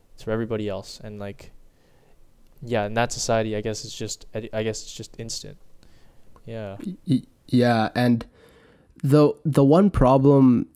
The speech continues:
Speaker 2: I don't know if it's a problem, but the one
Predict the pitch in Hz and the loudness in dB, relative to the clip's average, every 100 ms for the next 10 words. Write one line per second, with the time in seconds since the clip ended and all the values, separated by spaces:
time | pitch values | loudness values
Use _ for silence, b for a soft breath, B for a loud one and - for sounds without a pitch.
0 | _ _ - - - 123 - 160 202 180 | _ _ -20 -20 -8 -6 2 4 6 6
1 | 135 110 - 117 113 104 104 123 - 131 | 4 2 0 2 2 2 0 2 2 4
2 | 143 160 | 6 6